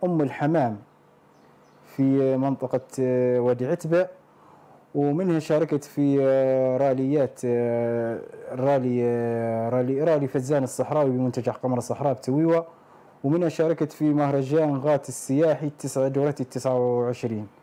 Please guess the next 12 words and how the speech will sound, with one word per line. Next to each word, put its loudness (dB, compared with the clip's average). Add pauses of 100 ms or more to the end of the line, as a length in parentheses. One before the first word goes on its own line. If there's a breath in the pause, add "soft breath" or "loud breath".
(320 loud breath)
هذه 2
أغلب 0
مشاركاتي، 0
وباقيات 0
كل 0
محلية 0
طبعًا 0
في -2
بازارات 0
وزي -4
هيك -10
يعني. -6